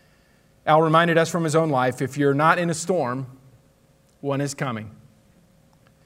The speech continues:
The in-between times, those seasons of calm, are crucial periods of preparation for the next storm.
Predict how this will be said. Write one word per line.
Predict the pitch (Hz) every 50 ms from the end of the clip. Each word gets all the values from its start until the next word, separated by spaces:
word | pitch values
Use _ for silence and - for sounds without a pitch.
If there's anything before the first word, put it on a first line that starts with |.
| _ _ _ _ _ _ -
The | 160 175 170 -
in-between | 233 233 277 269 254 254 220 - - - - 262 254 233 208
times, | - - 160 135 117 101 101 92 92 - - - 139
those | 170 185 190 -
seasons | - - - 233 254 269 240 226 247 226 180
of | 185 - -
calm, | - - - 240 226 196 139 110 104 95 - - - _ _ _ _ -
are | - 135 123
crucial | 120 - - - 220 226 - - 233 202
periods | - - 208 202 196 196 190 156
of | - 156 -
preparation | - 180 165 - - 147 135 127 120 113 - - 107 107 107 104 - - _ _ _ _ _ _ _ _ _ _ _
for | - 156
the | 143 147
next | 147 147 147 147 -
storm. | - - 143 127 110 98 90 80 - -